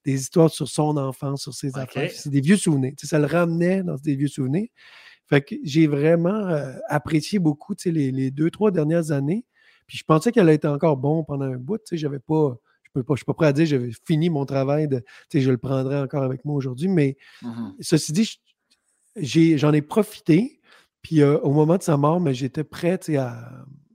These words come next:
Speaker 1: Je, je savais que ça allait être ça. Puis je, je pense qu'on a, on est, on fait partie d'une famille où tout le monde est bien, euh, est assez bien assis, là, dans, dans, dans son corps, dans sa peau. On est, on, on, on a été troublés, on a, on a pleuré, on a rigolé, on a eu tout, tu sais, des,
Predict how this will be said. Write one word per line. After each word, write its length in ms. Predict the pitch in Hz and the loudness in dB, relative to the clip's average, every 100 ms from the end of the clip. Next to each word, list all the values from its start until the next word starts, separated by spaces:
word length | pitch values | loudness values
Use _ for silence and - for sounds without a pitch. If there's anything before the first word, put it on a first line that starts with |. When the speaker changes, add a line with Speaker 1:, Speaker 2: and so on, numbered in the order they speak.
| - | -16
Speaker 1:
Je, 100 | 143 175 | -14 -12
je 160 | 147 139 | -8 -6
savais 380 | 127 147 151 156 | 0 2 2 0
que 40 | |
ça 120 | 143 | -4
allait 120 | 135 | -10
être 80 | 139 | -10
ça. 140 | - 156 | -10 -12
Puis 140 | - | -10
je, 40 | 151 - - - | -14 -14 -20 -6
je 40 | |
pense 200 | - 247 | 2 2
qu'on 160 | 262 180 | 4 2
a, 80 | 170 | 4
on 180 | 156 160 | 2 0
est, 60 | |
on 80 | 147 | -2
fait 120 | 196 | -2
partie 220 | 170 160 | -2 -2
d'une 160 | 202 175 | -2 -4
famille 380 | - 156 160 208 | 0 0 0 0
où 120 | 175 | 0
tout 140 | 151 | 0
le 60 | 165 | -2
monde 160 | 202 233 | -2 -2
est 40 | |
bien, 360 | 147 156 175 175 | -2 -2 0 0
euh, 160 | 139 127 _ - - - _ - 277 | 0 -4 _ -20 -20 -20 _ -20 -10
est 200 | 170 - - | -10 -10 -8
assez 280 | 156 - 220 | -6 -4 -4
bien 320 | 165 185 196 | 0 0 0
assis, 400 | 165 - - 190 | -2 -4 -4 0
là, 100 | 180 | 2
dans, 200 | 143 139 - | 2 0 -2
dans, 240 | 156 147 147 | -6 -6 -8
dans 160 | 147 | -10
son 220 | 147 151 | -6 -4
corps, 200 | 127 160 | 2 4
dans 120 | 165 143 | 4 2
sa 160 | 147 | -2
peau. 260 | 139 180 175 | -2 0 2
On 60 | 160 | 2
est, 140 | 160 | 0
on, 260 | 151 139 131 _ _ _ _ _ 175 | -2 -4 -4 _ _ _ _ _ -10
on, 340 | 165 190 214 170 | -6 -6 -6 -6
on 120 | 143 | 0
a 80 | 143 | 0
été 240 | 135 147 | 2 0
troublés, 360 | 143 139 147 160 | 0 -2 4 6
on 80 | 202 | 6
a, 60 | |
on 180 | 151 135 | 2 2
a 80 | 135 | 0
pleuré, 640 | - 131 127 123 147 175 | 2 2 2 2 2 2
on 140 | 160 131 | 0 -2
a 60 | |
rigolé, 500 | 123 127 131 127 139 | -4 -4 -2 0 0
on 80 | 156 | 0
a 60 | 135 | 0
eu 120 | 131 | -4
tout, 340 | - _ 151 | -6 _ -6
tu 20 | 127 | -6
sais, 160 | - 135 | -6 -4
des, 260 | 135 127 | -4 -4